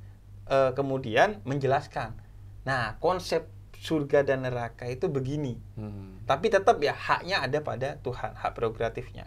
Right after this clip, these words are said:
Speaker 1: Karena kan pengetahuan kita terbatas, walaupun kita udah tahu konsepnya ini.
Speaker 2: Iya.
Speaker 1: Tapi, eh, Brian nih secara konsep
Speaker 2: Iya.
Speaker 1: masuk surga apa neraka,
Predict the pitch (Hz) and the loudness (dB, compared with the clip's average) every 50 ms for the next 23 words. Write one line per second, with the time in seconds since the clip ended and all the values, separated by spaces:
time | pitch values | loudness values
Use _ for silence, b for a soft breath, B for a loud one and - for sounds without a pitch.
0 | - - - 151 143 147 180 233 240 233 208 190 185 185 185 - 180 175 180 180 | -14 -12 -2 4 6 6 6 6 6 4 2 2 0 0 0 0 0 0 0 -2
1 | 180 180 185 185 - - 214 190 190 214 214 - 143 131 135 139 151 151 156 190 | -2 -2 -4 -4 -4 -2 -2 -2 -2 -2 -4 -4 -6 -2 2 4 4 4 4 2
2 | 190 190 180 202 202 180 170 165 - 160 160 165 160 165 147 143 - 147 135 - | 0 2 4 4 4 6 6 6 6 6 6 6 6 4 0 0 0 -4 -4 -4
3 | 151 143 131 113 110 110 - B B B B B B 127 117 - 147 147 147 214 | -4 -4 -4 -4 -4 -6 -8 B B B B B B 4 4 6 6 6 6 4
4 | 208 - - - 151 147 147 147 147 139 147 147 143 139 151 165 185 196 208 - | 2 2 0 0 2 4 6 6 4 4 4 6 6 6 6 4 2 0 -4 -6
5 | - - - 151 147 147 - 151 147 151 - 175 165 190 - - B B B B | -6 -4 -4 -4 -4 -2 -2 -4 -4 -2 -2 -2 -2 -2 -4 -8 B B B B
6 | B - - 180 156 - - - - 165 156 156 156 151 147 151 147 147 143 143 | B -4 0 2 2 2 2 2 0 -2 0 4 4 4 4 4 0 0 0 0
7 | 151 151 - 220 | 0 0 0 0